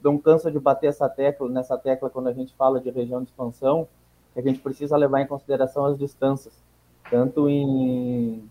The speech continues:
em organização de prova, quanto,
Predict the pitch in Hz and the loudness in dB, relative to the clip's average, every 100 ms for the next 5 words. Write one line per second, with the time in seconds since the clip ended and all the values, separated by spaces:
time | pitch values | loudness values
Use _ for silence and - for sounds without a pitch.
0 | _ _ _ _ _ _ - 120 - 127 | _ _ _ _ _ _ -14 -10 -4 4
1 | 147 147 151 147 143 165 156 - 143 175 | 6 8 6 4 2 2 0 4 8 10
2 | 190 156 139 - 135 135 147 143 139 135 | 10 8 4 2 0 0 4 6 6 4
3 | 131 | 2